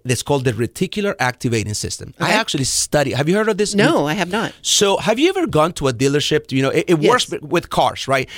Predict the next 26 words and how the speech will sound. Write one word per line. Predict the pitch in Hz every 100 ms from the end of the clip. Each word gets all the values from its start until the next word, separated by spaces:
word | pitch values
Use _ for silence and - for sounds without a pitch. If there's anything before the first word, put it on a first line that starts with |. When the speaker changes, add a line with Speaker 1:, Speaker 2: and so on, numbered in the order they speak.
| 139
Speaker 2:
Right. | -
Speaker 1:
So | 208
if | 214
you're | 226
looking | 240 311 302
for | 247 208
a |
car, | - 143 123 110
right, | 127
you | 143 156
start | 214 175
doing | 185 175
research, | 131 151 - 135 147
and | 139 -
I | 220
don't, | 156
give | 123 214
me, | 214 190
I, | 135 127
I | 139
know | 151
you | 135
love | 117 -
trucks, | - - - 123
right? | 127
Speaker 2:
Right. | -